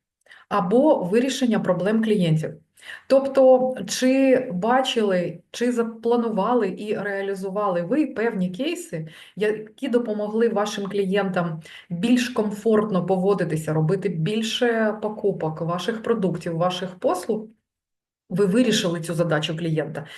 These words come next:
ви покращили, тобто ви вирішили якийсь bottleneck, позбавили bottleneck-у, е, customer journey map,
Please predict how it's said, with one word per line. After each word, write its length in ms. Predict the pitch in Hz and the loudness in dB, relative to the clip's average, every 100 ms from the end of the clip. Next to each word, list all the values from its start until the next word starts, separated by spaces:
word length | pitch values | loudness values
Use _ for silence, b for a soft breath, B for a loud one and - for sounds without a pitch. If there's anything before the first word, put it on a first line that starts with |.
| B | B
ви 100 | 208 | 0
покращили, 800 | 247 220 220 220 220 214 - 160 | 2 2 2 2 2 2 0 -2
тобто 260 | 156 160 175 | -2 -2 -2
ви 100 | 208 | 0
вирішили 520 | 220 240 220 190 175 | 0 2 0 -2 -4
якийсь 380 | 170 165 190 180 | -4 -4 -6 -4
bottleneck, 640 | 160 185 180 170 254 285 - | -2 0 2 2 2 0 0
позбавили 720 | 208 190 208 220 190 165 147 | -2 0 2 4 4 2 0
bottleneck-у, 840 | 147 165 160 160 196 330 - 165 B B B B - | -2 -2 0 -2 0 -2 -4 -10 B B B B -8
е, 40 | 185 180 175 165 - - _ - | -4 -2 -4 -8 -18 -20 _ -4
customer 360 | 220 220 196 180 | -2 -2 -4 -4
journey 360 | 165 190 180 | -2 0 0
map, 160 | 165 | 0